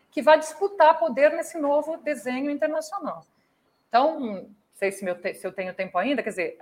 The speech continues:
então, além de todos os problemas do acordo em si, é, que você já levantou, eu não vou me estender aqui, quer dizer que tem muitas cláusulas que são parecidas com as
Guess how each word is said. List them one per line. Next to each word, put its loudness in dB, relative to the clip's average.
então, 0
além 2
de -4
todos -4
os -12
problemas -2
do 2
acordo 4
em -2
si, -8
é, -10
que -10
você -2
já 2
levantou, -2
eu 2
não 0
vou 0
me -4
estender -6
aqui, -2
quer -6
dizer -6
que -20
tem -2
muitas 0
cláusulas 4
que -20
são -8
parecidas -2
com -14
as -14